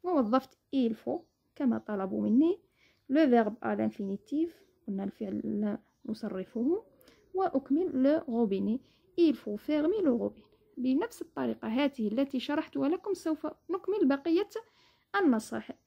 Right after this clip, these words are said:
نصائح. إذن أكمل نصيحة أخرى ب il faut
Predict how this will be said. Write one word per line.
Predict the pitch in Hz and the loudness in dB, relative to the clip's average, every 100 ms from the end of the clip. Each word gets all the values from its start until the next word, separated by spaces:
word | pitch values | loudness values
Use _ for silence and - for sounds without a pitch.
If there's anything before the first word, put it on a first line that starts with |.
| _ _ - | _ _ -2
نصائح. | 262 277 - 214 226 | 0 0 -4 -8 -2
إذن | 262 311 - _ | 2 2 0 _
أكمل | _ 285 240 226 220 _ _ - | _ 0 2 2 -2 _ _ -2
نصيحة | 233 233 240 233 247 | -2 -2 -4 -6 -6
أخرى | - - 220 | -8 -4 -2
ب | 202 214 - 220 | 2 0 0 -6
il | 208 | -6
faut | - 302 | -4 -4